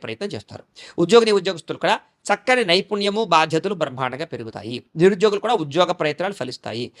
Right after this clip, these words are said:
విదేశాల్లో ఉండేవారు కూడా ఉద్యోగ అవకాశాలు బ్రహ్మాండంగా రాబోతున్నాయి అని చెప్పొచ్చు.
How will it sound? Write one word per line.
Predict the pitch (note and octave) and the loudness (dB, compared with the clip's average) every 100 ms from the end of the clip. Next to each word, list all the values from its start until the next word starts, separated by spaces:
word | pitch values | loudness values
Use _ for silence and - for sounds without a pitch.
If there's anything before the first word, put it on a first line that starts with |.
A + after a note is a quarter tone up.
| - D3+ | -8 4
విదేశాల్లో | F#3+ A3 G#3+ G3+ | 6 6 4 2
ఉండేవారు | F#3 F3+ E3+ | 2 0 0
కూడా | G3 A3+ | -2 -4
ఉద్యోగ | D3 D#3+ D#3 B2+ | 0 0 0 0
అవకాశాలు | D3+ D#3+ D3 F3 F3 | -2 -2 -4 -6 -6
బ్రహ్మాండంగా | A#2+ A#2 A2+ C#3 D3 | -6 -6 -8 -8 -10
రాబోతున్నాయి | - G#2+ - A#2+ | -10 -10 -10 -10
అని | G#3 | -12
చెప్పొచ్చు. | - - | -14 -14